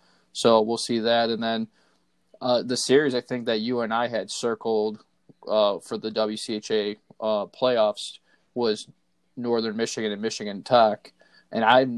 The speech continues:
I was not shocked. <laughs> I think we, we kinda agreed that Tech was sitting in the best spot possible <laughs> af-, after, uh, playing well against Northern Michigan the previous weekend.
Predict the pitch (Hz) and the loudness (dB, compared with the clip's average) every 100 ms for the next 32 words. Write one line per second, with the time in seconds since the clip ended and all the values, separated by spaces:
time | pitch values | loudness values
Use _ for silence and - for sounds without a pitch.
0 | 113 - 120 135 123 127 127 - - 151 | -6 0 2 2 0 -2 -2 0 2 4
1 | 127 - - 127 123 107 - 135 123 123 | 4 0 -8 -6 0 -2 -2 -10 -6 -8
2 | 117 - - 120 117 127 123 117 107 117 | -8 -12 -10 -8 -6 -4 -2 -2 -4 -6
3 | 143 123 107 - _ _ _ _ _ - | -4 -2 -4 -6 _ _ _ _ _ -2
4 | 131 - 127 - 127 123 120 117 117 117 | 0 0 -4 -2 -4 -4 -6 -2 -2 -2
5 | - 120 127 127 143 - - 107 101 - | 0 0 0 0 0 -2 -4 -4 -4 -8
6 | - 160 135 - 113 123 123 117 - - | -2 0 0 -2 -4 -2 -6 -8 -12 -20
7 | _ _ _ _ _ - 120 110 107 - | _ _ _ _ _ -4 0 0 -2 0
8 | 123 120 117 120 120 120 120 - _ 117 | 0 2 2 4 4 2 -8 -12 _ -8
9 | 120 123 127 131 139 139 135 160 170 139 | -6 -6 -6 -6 -6 -6 -4 -2 -2 -2
10 | 110 110 101 107 104 | -4 -6 -4 -2 -2